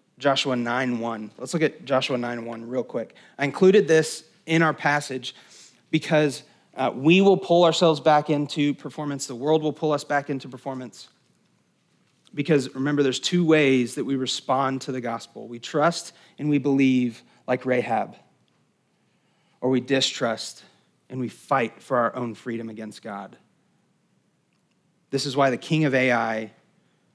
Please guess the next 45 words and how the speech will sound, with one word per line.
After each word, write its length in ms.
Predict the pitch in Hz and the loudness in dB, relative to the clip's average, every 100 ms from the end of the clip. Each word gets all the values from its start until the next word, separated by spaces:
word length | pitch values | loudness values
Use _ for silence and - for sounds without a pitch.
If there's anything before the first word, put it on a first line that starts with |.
| - | -4
was 340 | 123 110 - _ - | -2 -2 -6 _ -10
killed 320 | 143 131 127 | -4 -2 -2
and 160 | 113 | -6
put 160 | - 123 | -8 -6
on 360 | 117 113 110 104 _ | -4 -6 -8 -14 _
a 60 | 113 | -16
tree. 420 | - 117 98 - _ _ _ _ _ _ _ _ | -12 -10 -12 -16 _ _ _ _ _ _ _ _
This 120 | 123 | -4
is 40 | |
why 120 | 143 127 | -2 -2
the 60 | |
king 220 | - 143 | -2 -4
of 80 | 127 | -4
Jericho 640 | 113 123 123 - 110 107 - | -2 0 0 -2 -6 -8 -10
was 180 | 123 117 | -10 -10
killed 460 | - 131 113 107 - _ _ _ _ _ | -8 -8 -6 -8 -12 _ _ _ _ _
and 140 | 123 117 | -14 -2
buried 260 | 127 127 | 0 0
in 140 | 117 113 | -2 -4
rocks 500 | 110 107 - - - _ _ _ _ _ _ _ _ _ _ _ _ _ _ _ _ _ _ | -4 -6 -8 -12 -12 _ _ _ _ _ _ _ _ _ _ _ _ _ _ _ _ _ _
as 140 | - 123 | -10 -2
a 60 | |
way 180 | 123 127 | 0 0
to 160 | - 117 | -2 -8
say, 520 | - 135 123 113 107 _ _ _ _ _ _ | -4 0 2 0 -6 _ _ _ _ _ _
there's 180 | - 107 | -8 -6
two 260 | - - 143 | -4 -2 2
ways 400 | 139 131 127 127 | 2 2 0 -2
to 120 | 139 | -4
live. 440 | 135 143 120 143 - _ _ _ _ _ _ _ _ _ _ _ _ _ _ _ _ _ - | 0 0 0 -4 -18 _ _ _ _ _ _ _ _ _ _ _ _ _ _ _ _ _ -12
You 120 | 135 | -8
can 120 | 143 | -4
either 160 | 131 110 | -2 -4
trust 340 | - 143 - | -2 -2 -2
and 100 | 127 | -4
follow 220 | 139 127 | -2 -2
God, 340 | 120 117 113 - | -2 -4 -4 -8
or 60 | |
you 160 | 117 135 | -10 -10
can 160 | 131 | -10
trust 340 | - - 113 - | -10 -8 -8 -8
in 120 | 113 | -12
your 100 | 110 | -12
own 120 | 110 | -16
performance. 640 | - 120 110 107 101 - | -18 -18 -16 -16 -18 -20